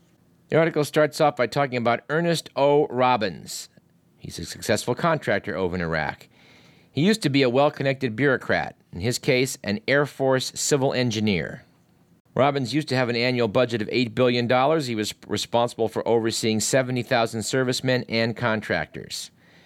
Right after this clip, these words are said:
After thirty-four years, he quit and got involved with the war in Iraq. He became an executive for Parsons,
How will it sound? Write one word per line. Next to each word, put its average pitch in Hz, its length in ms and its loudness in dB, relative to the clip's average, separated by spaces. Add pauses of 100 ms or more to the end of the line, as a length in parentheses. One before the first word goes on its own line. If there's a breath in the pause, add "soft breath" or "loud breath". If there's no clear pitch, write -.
(160 soft breath)
After - 200 -2
thirty-four 117 500 0
years, 113 260 0
he 101 80 -2
quit 220 360 0 (340)
and 82 80 -10
got 95 120 0
involved 101 480 2
with 90 140 -8
the 76 80 -8
war 92 400 0
in 90 160 -4
Iraq. 82 360 -2 (840)
He 95 120 -4
became 101 320 0
an 107 60 2
executive 107 520 0
for 98 160 -2
Parsons, 92 920 -4